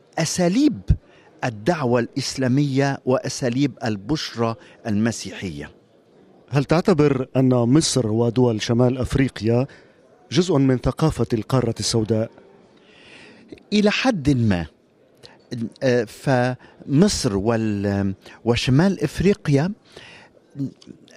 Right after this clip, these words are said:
Speaker 1: تختلف في نقاط عديدة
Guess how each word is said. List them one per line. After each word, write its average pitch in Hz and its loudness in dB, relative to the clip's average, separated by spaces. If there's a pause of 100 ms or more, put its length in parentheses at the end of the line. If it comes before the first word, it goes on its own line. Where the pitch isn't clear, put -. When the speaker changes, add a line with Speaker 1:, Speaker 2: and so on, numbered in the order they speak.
(220)
Speaker 1:
تختلف - 0 (840)
في 151 -6 (1160)
نقاط 170 0
عديدة 139 -2